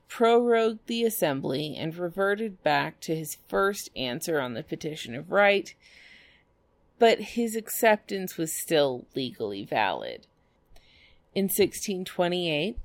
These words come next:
Buckingham was killed by a disgruntled army officer who had been, who hadn't been paid and who had been passed over for promotion,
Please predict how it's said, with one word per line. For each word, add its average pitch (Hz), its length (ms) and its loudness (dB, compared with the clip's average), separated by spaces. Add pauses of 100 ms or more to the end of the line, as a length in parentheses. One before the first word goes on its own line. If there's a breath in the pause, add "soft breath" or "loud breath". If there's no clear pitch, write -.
Buckingham 165 760 -2
was 175 180 -6
killed 156 640 2
by 156 160 2
a 143 140 2
disgruntled 156 920 -4
army 143 440 -4
officer 135 800 -6
who 175 160 -4
had 160 220 -2
been, 156 340 -2 (540 soft breath)
who 214 140 0
hadn't 262 420 2
been 240 180 0
paid 175 480 2
and 165 200 -4
who 165 180 -4
had 156 180 -4
been 156 320 -4
passed 156 460 -4
over 135 320 0
for 143 280 -8
promotion, 147 840 -6